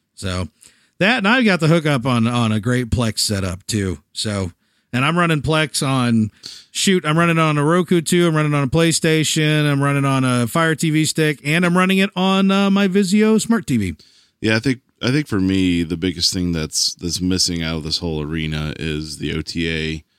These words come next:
Speaker 2: A, uh, like, D V R functionality.
Speaker 1: Yeah.
Speaker 2: Um,
Speaker 1: Yeah.
Speaker 2: there's still some stuff, uh, over the air that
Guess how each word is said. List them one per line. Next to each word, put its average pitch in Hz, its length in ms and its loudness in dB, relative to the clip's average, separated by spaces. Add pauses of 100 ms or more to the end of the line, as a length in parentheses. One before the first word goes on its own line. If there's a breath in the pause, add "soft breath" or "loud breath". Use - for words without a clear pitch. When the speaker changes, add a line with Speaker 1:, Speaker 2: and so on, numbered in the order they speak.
(460)
Speaker 2:
A, - 40 -10
uh, 73 460 -8 (600)
like, 73 200 -10
D 82 160 -4
V 76 140 -6
R 78 140 -6
functionality. 73 840 -12 (300)
Speaker 1:
Yeah. 147 340 0 (100)
Speaker 2:
Um, 73 380 -10 (160)
Speaker 1:
Yeah. 110 400 -2
Speaker 2:
there's 139 160 2
still 147 220 0
some 135 160 0
stuff, 117 300 -2
uh, - 120 -10
over 98 460 0
the 92 160 0
air 92 100 0
that 87 240 -4